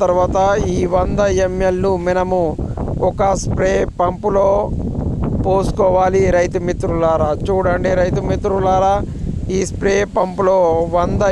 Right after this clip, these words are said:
ఎంఎల్ హెచ్పిఎం All Clear హెర్బిసైడ్ లేదా గడ్డి మందును పోయడం జరిగినది మిత్రులారా.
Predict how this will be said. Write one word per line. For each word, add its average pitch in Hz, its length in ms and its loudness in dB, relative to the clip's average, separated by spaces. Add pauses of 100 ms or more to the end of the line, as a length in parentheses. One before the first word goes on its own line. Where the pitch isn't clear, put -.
(180)
ఎంఎల్ 185 400 0 (460)
హెచ్పిఎం 190 840 0 (260)
All 190 140 2 (220)
Clear 185 480 2 (2750)
హెర్బిసైడ్ 190 800 0 (200)
లేదా 180 280 2 (200)
గడ్డి 180 340 2
మందును 175 340 0 (140)
పోయడం 170 360 2 (120)
జరిగినది 156 480 0
మిత్రులారా. 147 560 -2